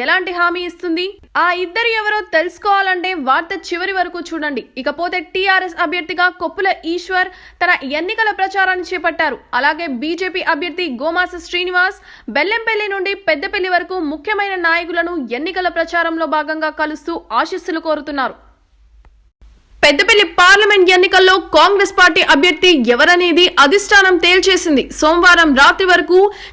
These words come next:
కాంగ్రెస్ పార్టీ అభ్యర్థుల జాబితా విడుదల చేయాల్సి ఉండగా, మరో ఇరవై నాలుగు గంటలు, మహా అయితే ఇంకో రెండు రోజులు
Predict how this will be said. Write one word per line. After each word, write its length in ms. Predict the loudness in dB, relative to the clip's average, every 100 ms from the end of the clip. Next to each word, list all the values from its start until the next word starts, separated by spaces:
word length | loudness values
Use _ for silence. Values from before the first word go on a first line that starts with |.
| 2
కాంగ్రెస్ 380 | 6 6 6 2 4
పార్టీ 220 | 4 4 4 4
అభ్యర్థుల 360 | 4 2 4 4 4
జాబితా 400 | 4 6 6 4 4
విడుదల 280 | 0 4 2 4
చేయాల్సి 400 | 4 4 4 4 4
ఉండగా, 280 | 4 6 6 4 -4 -20 -6 4
మరో 200 | 6 6 4 4
ఇరవై 220 | 4 4 6
నాలుగు 240 | 4 4 4
గంటలు, 340 | 4 4 4 4 4
మహా 240 | 4 6 4
అయితే 200 | 4 2 0 2
ఇంకో 180 | 4 6 4
రెండు 200 | 4 4 4
రోజులు 220 | 4 4